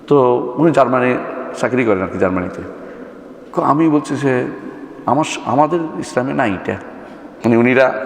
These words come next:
এ করছে। ক-, আমি যদি বলতাম যে এটা করা যাবে না, তাহলে আমাকে দে-, সঙ্গে সঙ্গে ওই ইয়া লাগাই দিত, মানে যেটা জিজ্ঞাসা করছে কোন জায়গায়, যেখানে ওই ইয়া লাগায়, সিল লাগায়, বের হওয়ার জায়গায়।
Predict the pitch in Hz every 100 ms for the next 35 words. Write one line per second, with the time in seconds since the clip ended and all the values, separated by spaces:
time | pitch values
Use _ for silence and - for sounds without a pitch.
0 | - 123 - 110 113 104 - - - -
1 | - - 135 147 170 170 160 151 147 147
2 | 135 143 135 - - - 151 143 123 120
3 | 156 147 143 123 127 151 139 - 117 151
4 | - - 139 131 139 139 147 - - -
5 | - - - 120 120 113 98 87 - 95
6 | 120 120 135 175 - 120 135 151 180 185
7 | 185 175 170 131 147 135 131 147 139 143
8 | - - - - 123 113 104 85 90 -
9 | 120 110 95 87 80 - - - - 123
10 | 120 120 95 87